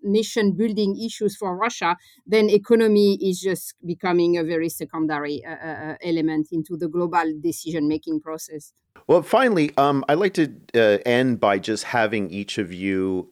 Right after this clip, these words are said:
Speaker 2: give some final thoughts, um, maybe say things that you didn't get a chance to mention. Uh, why don't we start with you, Marlene?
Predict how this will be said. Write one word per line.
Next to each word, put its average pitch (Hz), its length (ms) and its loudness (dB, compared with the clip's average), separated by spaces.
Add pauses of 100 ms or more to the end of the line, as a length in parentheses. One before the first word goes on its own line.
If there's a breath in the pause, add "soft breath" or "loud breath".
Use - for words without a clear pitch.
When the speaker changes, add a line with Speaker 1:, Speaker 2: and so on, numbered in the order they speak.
(100)
Speaker 2:
give 92 320 2
some 92 260 -4
final 95 360 -2
thoughts, - 840 0
um, 87 560 -2
maybe 87 340 -4
say 87 320 -2
things 90 340 -8
that 85 120 -2
you 82 120 -6
didn't 87 180 -4
get 82 140 -2
a 80 80 -4
chance 85 400 -8
to - 100 -6
mention. 90 560 -6
Uh, 101 260 -2
why 110 140 -4
don't 135 80 -8
we 127 100 -6
start 113 240 -2
with 104 160 -6
you, 110 80 -6
Marlene? 73 380 -10